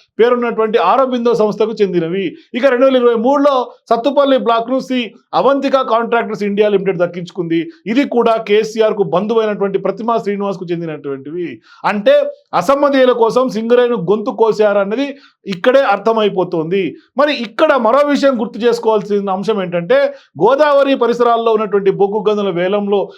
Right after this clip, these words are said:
పాల్గొనొద్దని అదే అనధికారికంగా ఆదేశించారన్న ఆరోపణలు ఉన్నాయి. దీంతో ఈ వేలంలో సింగరేణి పాల్గొనలేదు. ఈ ఛాన్స్ను ప్రైవేట్ కంపెనీలు క్యాష్ చేసుకున్నాయి. కానీ ఇప్పుడు ఆ పరిస్థితి లేదు. ప్రస్తుతం సింగరేణి వేలంలో పాల్గొన్నది, at the same time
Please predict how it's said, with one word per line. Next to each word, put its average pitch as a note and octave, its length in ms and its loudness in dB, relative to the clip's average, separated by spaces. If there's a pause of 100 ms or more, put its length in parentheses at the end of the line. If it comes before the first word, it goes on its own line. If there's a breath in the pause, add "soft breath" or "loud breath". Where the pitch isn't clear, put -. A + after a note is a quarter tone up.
(160 loud breath)
పాల్గొనొద్దని B3 720 2
అదే G3+ 220 0
అనధికారికంగా A#3 840 0
ఆదేశించారన్న G3 680 0
ఆరోపణలు G#3 480 0
ఉన్నాయి. F#3 340 -4 (240 soft breath)
దీంతో C4 340 2
ఈ A#3+ 140 0
వేలంలో B3 600 2 (200 loud breath)
సింగరేణి B3 460 2 (120)
పాల్గొనలేదు. G#3+ 640 4
ఈ F#3+ 300 -4
ఛాన్స్ను A#3+ 540 0 (220 loud breath)
ప్రైవేట్ C4+ 380 2
కంపెనీలు B3 400 2
క్యాష్ A#3 400 0
చేసుకున్నాయి. G3 540 -2 (200 soft breath)
కానీ B3+ 280 2
ఇప్పుడు A3+ 200 -2
ఆ G#3+ 60 4
పరిస్థితి A#3 440 0
లేదు. G#3 140 4
ప్రస్తుతం G3 400 0
సింగరేణి A3 420 0
వేలంలో G#3 360 2
పాల్గొన్నది, A3 720 -2 (180 loud breath)
at G3 140 -2
the G#3+ 140 0
same C4+ 260 0
time B3+ 160 2